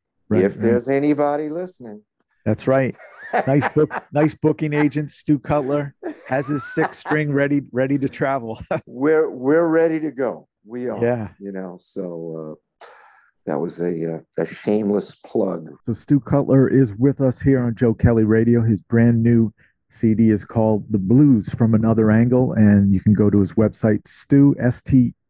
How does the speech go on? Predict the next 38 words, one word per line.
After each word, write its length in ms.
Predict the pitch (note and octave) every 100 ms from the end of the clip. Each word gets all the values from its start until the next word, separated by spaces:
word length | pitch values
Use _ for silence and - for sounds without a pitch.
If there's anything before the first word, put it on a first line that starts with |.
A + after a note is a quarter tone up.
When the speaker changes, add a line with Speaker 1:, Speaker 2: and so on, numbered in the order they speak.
| _
Speaker 1:
E, 200 | C#3+ C#3 -
uh, 60 | A#2+
excuse 360 | A2+ - C#3 G#2
me, 100 | A2
S 220 | C3 C#3+
T 360 | - D3+ C#3 - _
E 280 | B2+ B2 B2
W 460 | B2 A#2 A#2 A2 A2+ - _
C 200 | - C3+
U 280 | B2+ A#2 A2+
T 380 | - A#2+ A2+ G#2+
L 260 | A2 A2 -
E 160 | A#2 A#2
R 280 | A2+ A2 G#2+
dot 240 | G2 G2 -
com. 260 | A2+ A2 G#2+ - _ _ _ -
And 100 | A#2
I'm 100 | A2+
sure, 480 | - B2+ B2 B2
uh, 260 | A#2+ A#2 A#2
it 80 | A#2
will 140 | A#2+
be 160 | G#2 A#2+
available 340 | G#2+ A#2+ A#2
or 100 | A#2
might 240 | G#2+ A#2 C3+
even 240 | B2 A2+
be 120 | A2+ A2+
available 400 | G#2 A2+ G#2 G#2+
right 200 | A2 G#2+
now 200 | A2 G#2+
on, 240 | G#2+ G#2
uh, 800 | G#2+ G#2+ G2+ _ _ _ _ -
online 340 | B2 A#2+ A2+
outlets 360 | A2 A#2 G#2+ -
as 140 | A2
well, 200 | G2+ B2+
right? 240 | G2 G2